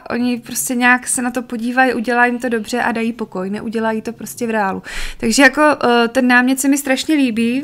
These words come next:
eh, je to velmi zajímavé a i ta knížka je taková jako zajímavá, akorát ona je prostě hrozně rychlá,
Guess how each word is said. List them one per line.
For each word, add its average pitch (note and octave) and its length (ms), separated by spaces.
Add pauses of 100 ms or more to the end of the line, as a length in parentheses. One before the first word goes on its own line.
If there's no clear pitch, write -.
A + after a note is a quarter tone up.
eh, A#3 240
je A#3+ 140
to B3 120 (200)
velmi B3+ 280
zajímavé A3+ 640 (560)
a A3+ 420 (760)
i C4+ 80
ta D#4+ 120
knížka F4 400
je C#4 80
taková A3+ 320
jako A3+ 220
zajímavá, A3 520
akorát C#4 400
ona C#4+ 180
je D4 60
prostě D4 320
hrozně D4+ 320
rychlá, B3 540